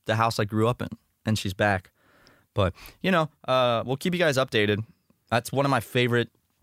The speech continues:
reoccurring things about the Super Megaplex is, is the, the nest that Wanda and her family come to take over every year and make new baby doves. I just remember how fucking stupid they look. The babies.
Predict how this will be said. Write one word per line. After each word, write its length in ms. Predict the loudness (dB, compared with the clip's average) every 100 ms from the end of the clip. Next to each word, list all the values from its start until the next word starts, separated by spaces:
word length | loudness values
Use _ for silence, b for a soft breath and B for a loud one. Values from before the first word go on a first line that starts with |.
| _ _ _ -6
reoccurring 540 | 0 0 0 0 0 0
things 260 | 0 0
about 200 | 0 -2
the 60 | -2
Super 240 | -4 -2
Megaplex 600 | 0 -2 -2 -2 -4 -4
is, 300 | -4 -4 -8 -10
is 200 | -8 -4
the, 280 | -2 -2 -2
the 80 | 0
nest 400 | 2 2 -2 -4
that 180 | -4 -4 -6 _ _ _ _
Wanda 420 | -2 0 2 2 0
and 120 | 0
her 100 | -2
family 380 | -2 0 0 -2
come 380 | -4 -2 -4 -8 _ _ _ _ _ _
to 340 | -6 -2 -2 -4 -6
take 220 | -4 0
over 200 | 0 2
every 200 | 0 0
year 180 | 0 0
and 140 | -2 -6 -4
make 260 | -4 -2
new 280 | 0 0 -2 -8 _ -4
baby 260 | -2 -2
doves. 420 | -4 -6 -6 -12 -20 _ _ b b b b -4
I 60 |
just 100 | -4
remember 140 | -2 -2
how 60 | 0
fucking 240 | -4 -4
stupid 440 | -4 -2 -2 -2
they 120 | -2 -4
look. 320 | -6 -12 -16 _
The 80 | -4
babies. 540 | 0 0 0 -2 -6